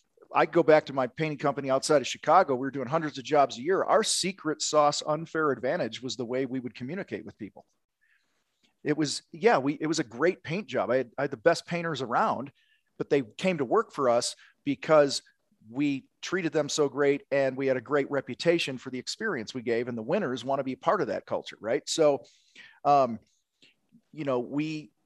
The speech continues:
if, if you, s-, I'll, I'll go back to this. If I, um, I was painting a lady's house once and I said, um,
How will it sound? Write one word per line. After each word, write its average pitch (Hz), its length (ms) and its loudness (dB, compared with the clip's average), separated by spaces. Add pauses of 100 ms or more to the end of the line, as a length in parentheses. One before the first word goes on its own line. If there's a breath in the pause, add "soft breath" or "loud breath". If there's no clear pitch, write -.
(220)
if, 139 140 0 (140)
if 143 180 -8
you, 170 80 -8
s-, - 160 -2
I'll, 147 280 -2
I'll 147 100 0
go 151 120 4
back 143 220 4
to 135 80 -10
this. 123 220 -2
If 120 120 -10
I, 151 300 6
um, 113 400 2 (180)
I 139 60 -2
was 135 100 -4
painting 147 280 -4
a 127 60 -2
lady's 135 300 -2
house 135 240 2
once 127 400 -4
and 131 140 -6
I 120 140 -4
said, 120 460 -4
um, 107 340 -2